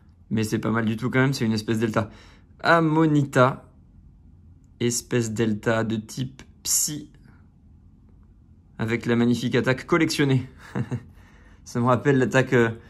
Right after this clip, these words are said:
collection difficile de, de Groudon Star, hein. <laughs> L'attaque qui te rit au nez. Hop. Oh, encore un espèce delta, j'adore.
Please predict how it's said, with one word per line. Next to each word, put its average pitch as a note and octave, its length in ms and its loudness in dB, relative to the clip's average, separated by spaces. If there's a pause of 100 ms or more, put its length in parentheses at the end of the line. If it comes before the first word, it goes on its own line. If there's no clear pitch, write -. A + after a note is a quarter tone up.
(240)
collection C3+ 400 0
difficile B2+ 600 -4
de, A2+ 560 -2 (460)
de A#2+ 180 -2
Groudon A#2+ 440 0
Star, A#2+ 380 -2
hein. A2 180 -6 (800)
<laughs> - 880 -20
L'attaque A2 320 -4
qui - 120 -18
te A#2+ 120 -6
rit A2+ 200 0
au A#2 60 2
nez. A2 200 -2 (1600)
Hop. B2 240 -4 (480)
Oh, A#2+ 360 4
encore A#2 280 0
un A#2+ 80 2
espèce A#2 300 -2
delta, A#2 320 0
j'adore. A#2 640 2